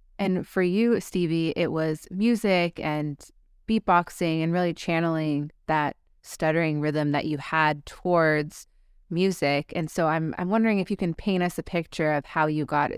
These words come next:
to, to that point of transition.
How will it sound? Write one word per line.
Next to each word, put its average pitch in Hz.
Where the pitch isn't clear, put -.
to, 233
to -
that 156
point 151
of 143
transition. 151